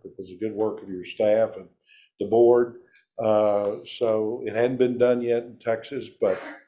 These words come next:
I don't have to tell you, we've got a drought situation and economic growth, and, uh, the river's about taking all they can handle. So, uh, but we're excited about the potential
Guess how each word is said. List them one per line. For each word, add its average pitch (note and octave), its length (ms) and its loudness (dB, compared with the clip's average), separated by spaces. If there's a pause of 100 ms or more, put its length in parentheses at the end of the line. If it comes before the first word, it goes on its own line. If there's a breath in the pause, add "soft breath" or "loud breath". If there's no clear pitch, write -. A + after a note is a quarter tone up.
(260)
I - 40 -8
don't G2+ 180 -4
have G#2 140 -2
to - 120 -20
tell G#2+ 220 2
you, A2 540 -2
we've G2 180 -8
got G#2 160 0
a F#2+ 60 -2
drought G#2+ 380 2
situation G#2+ 760 -4
and E2+ 140 -14 (480)
economic G#2+ 560 0
growth, A2+ 480 2 (1080)
and, G2+ 460 -6
uh, F#2 280 0 (180)
the A2 60 -6
river's G#2+ 400 -2
about G#2 340 0
taking G2+ 300 -2
all G2+ 220 0
they G2 140 0
can F2 140 -12
handle. F2 460 -10
So, D#2 580 -12
uh, - 300 -18 (500 soft breath)
but F#2 200 -6
we're G#2+ 160 -2
excited G#2 420 0
about F#2 340 -4
the - 60 -16
potential - 580 -12